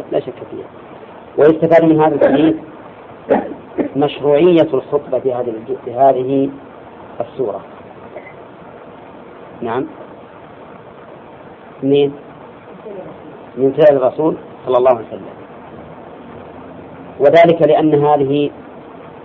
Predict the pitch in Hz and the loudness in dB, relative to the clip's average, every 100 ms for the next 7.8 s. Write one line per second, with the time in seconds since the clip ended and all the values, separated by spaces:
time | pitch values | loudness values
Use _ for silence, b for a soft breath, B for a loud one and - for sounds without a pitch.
0 | - - - - - - - - - - | -20 -20 -20 -20 -20 -20 -20 -20 -20 -20
1 | - - - - - - 135 - 151 139 | -20 -20 -20 -20 -20 -16 -14 -4 0 0
2 | 135 - - - - - - - - - | -2 -10 -20 -20 -20 -20 -20 -20 -20 -20
3 | - 139 135 127 110 127 151 107 - - | -4 -2 -2 -6 -6 -6 -6 -8 -14 -20
4 | - - - - - - - - - - | -20 -20 -20 -20 -20 -20 -20 -20 -20 -20
5 | - - 123 135 135 123 113 - 131 123 | -20 -4 -2 0 0 0 -2 -4 -6 -6
6 | - - - - - - - - - - | -14 -20 -20 -20 -20 -20 -20 -20 -20 -20
7 | - 117 135 139 127 117 110 104 | -12 -6 -4 -4 -4 -8 -8 -12